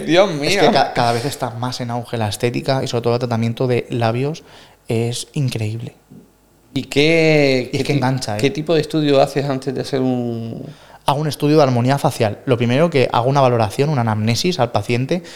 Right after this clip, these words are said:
Speaker 2: Siempre pregunto tratamientos estéticos previos, antecedentes, alergias, medicación que tomen, eh, porque ahí hago un cribado. Yo hay gente que no, no me la juego.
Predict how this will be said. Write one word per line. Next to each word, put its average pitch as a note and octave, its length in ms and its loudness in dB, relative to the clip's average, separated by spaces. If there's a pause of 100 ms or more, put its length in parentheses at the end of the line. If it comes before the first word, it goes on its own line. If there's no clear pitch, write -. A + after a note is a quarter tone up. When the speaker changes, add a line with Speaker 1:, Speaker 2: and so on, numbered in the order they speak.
(180)
Speaker 2:
Siempre D3 580 2
pregunto A#2+ 460 0
tratamientos A2+ 440 -2
estéticos B2+ 500 -2
previos, C3 600 2 (300)
antecedentes, A2+ 880 0
alergias, A#2 600 2
medicación A#2 560 0
que B2+ 120 -2
tomen, B2+ 480 2 (420)
eh, A#2+ 220 2
porque A#2+ 240 0
ahí A#2+ 140 4
hago B2 120 2
un C#3+ 140 4
cribado. B2 720 0 (180)
Yo A#2+ 260 -2
hay A2 120 0
gente C3 320 0
que C#3 100 0
no, B2 480 2 (400)
no C#3 180 0
me C3 80 2
la G#2+ 60 0
juego. G2 380 -4